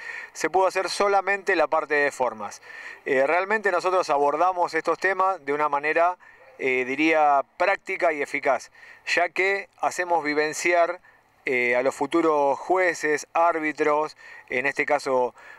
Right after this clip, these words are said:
planilleros, cronometradores, ¿sí?, eh, de la experiencia propiamente dicha.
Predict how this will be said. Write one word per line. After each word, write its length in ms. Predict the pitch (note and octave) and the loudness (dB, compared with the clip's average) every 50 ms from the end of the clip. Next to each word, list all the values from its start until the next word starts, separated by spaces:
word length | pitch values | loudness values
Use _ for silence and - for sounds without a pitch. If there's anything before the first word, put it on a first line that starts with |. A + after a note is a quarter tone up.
| - - | -10 -4
planilleros, 880 | - C3 C3 C3 C3+ C3 - E3 E3+ F3 F3 E3+ E3 D3+ D3 C#3 C3+ | 0 0 0 0 -2 -2 0 2 2 4 4 2 2 2 2 0 -2
cronometradores, 1000 | - - B2+ B2+ B2+ B2 B2+ B2 - C3+ C#3+ D#3+ F3+ F3+ F3+ F3+ F#3 G3 F#3+ - - - - - - - | -2 -2 -2 -2 -2 -2 -4 -2 0 2 2 4 4 4 4 2 2 0 -2 -4 -12 -20 -20 -20 -20 -14
¿sí?, 340 | - - - D3 D#3 E3 - - - | -8 -4 -2 -2 -2 -2 -4 -8 -6
eh, 360 | - C3 B2 B2 B2 A#2+ A#2+ B2 | -4 -2 0 0 0 0 0 0
de 100 | C3+ C#3+ | 0 0
la 80 | D3 D3 | 0 0
experiencia 760 | C#3+ - - - E3 E3+ F3+ F3 D#3 C#3 B2 - - A#2+ A2+ | -2 -2 -2 -2 0 2 2 0 0 0 -4 -6 -4 -4 -4
propiamente 680 | - - D#3+ D#3+ D3+ D#3+ D#3 D3 D3 D3+ C#3+ C3+ C#3 C3 | -2 -2 -2 0 0 0 -2 -2 -2 -4 -2 0 0 0
dicha. 400 | C3 B2 A2+ - - A2+ G2 | 0 0 -2 -4 -6 -6 -6